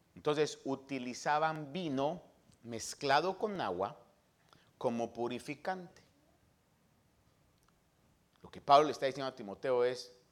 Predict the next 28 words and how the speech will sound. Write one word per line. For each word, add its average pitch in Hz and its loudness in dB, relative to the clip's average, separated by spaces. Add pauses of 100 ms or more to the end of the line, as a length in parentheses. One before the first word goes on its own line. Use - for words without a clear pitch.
(280)
"Me 110 -8
han 117 -8
contado 151 4
de 123 -4
que - -18
estás - -10
tomando 117 -6
agua 110 -2
pura 135 -2
y 151 -6
quizás 110 -10
eso 139 -2
te - -18
está 110 -10
causando 110 -6
problemas. 101 -6 (680)
Mezclala 120 -2
con 151 -10
vino". 214 -14 (1400)
O - -20
sea, 160 -6
en 143 -6
otras 151 -4
palabras, 147 0
purifícala 120 -6 (880)
poco - -4 (220)
en 82 -16
eso. - -20